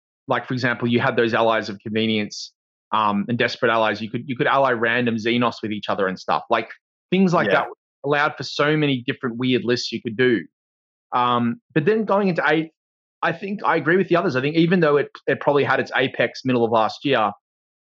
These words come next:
Speaker 1: it certainly has allowed for us to be in a very interesting point now going into ninth, where the game is very accessible to new players, which seventh, like, absolutely wasn't. So
Speaker 2: Mm.
Speaker 1: imagine, like, going into seventh and playing against a, a,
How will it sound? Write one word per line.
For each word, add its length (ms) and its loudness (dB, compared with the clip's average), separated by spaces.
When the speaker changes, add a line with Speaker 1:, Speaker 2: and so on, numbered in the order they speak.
Speaker 1:
it 120 -4
certainly 340 -2
has 520 -2
allowed 520 2
for 140 2
us 140 -6
to 80 -10
be 120 0
in 60 2
a 20 -2
very 240 0
interesting 560 -6
point 240 0
now 280 -2
going 280 2
into 220 -2
ninth, 340 2
where 140 2
the 60 0
game 340 0
is 140 -4
very 200 2
accessible 640 -2
to 100 -8
new 240 0
players, 540 -2
which 320 -2
seventh, 360 -2
like, 260 0
absolutely 520 -2
wasn't. 380 -4
So 400 0
Speaker 2:
Mm. 100 -4
Speaker 1:
imagine, 440 0
like, 100 -12
going 220 2
into 160 -2
seventh 380 0
and 120 0
playing 240 0
against 340 -2
a, 240 -2
a, 40 -4